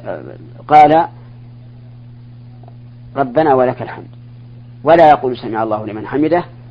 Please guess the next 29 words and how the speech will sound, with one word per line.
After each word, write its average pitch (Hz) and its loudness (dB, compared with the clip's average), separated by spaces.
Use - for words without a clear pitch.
لأن 127 -8
النبي 123 -4
صلى 117 -6
الله 117 -2
عليه 117 -6
وعلى 113 -6
آله 113 -8
وسلم 113 -12
قال 123 -4
في 131 -10
الإمام: 139 -4
"إذا 127 0
كبر 131 -4
فكبروا، 160 -6
وإذا 131 -2
قال: 135 -2
'سمع 135 -8
الله 123 -4
لمن 117 -10
حمده'، 131 -8
فقولوا: 135 -6
'ربنا 147 -4
ولك 120 -6
الحمد'". - -20
وفي 135 -2
قول 170 2
"ربنا 147 -2
ولك 131 -2
الحمد" 139 -8